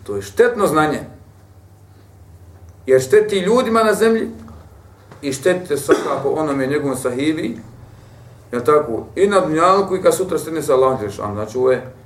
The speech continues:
štetno znanje, štetna nauka. I postoji, postoji treće, možda je beskorisno, ha? Nećeš imat plavo ni koristi, ni,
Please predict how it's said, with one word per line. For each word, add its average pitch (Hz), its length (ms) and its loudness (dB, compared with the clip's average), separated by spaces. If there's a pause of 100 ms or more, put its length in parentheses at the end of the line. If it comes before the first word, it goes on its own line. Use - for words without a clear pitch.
(600)
štetno 127 500 -4
znanje, 113 360 -4
štetna 135 380 -6
nauka. 110 440 -6 (1900)
I 135 120 -8
postoji, 143 360 4 (120)
postoji 190 440 2
treće, 202 480 6 (360)
možda 175 240 0
je 175 80 4
beskorisno, 131 580 0 (100)
ha? 139 220 0 (500)
Nećeš 190 340 0
imat 185 240 0
plavo 185 220 4
ni 156 140 -2
koristi, 170 460 2
ni, 180 300 -4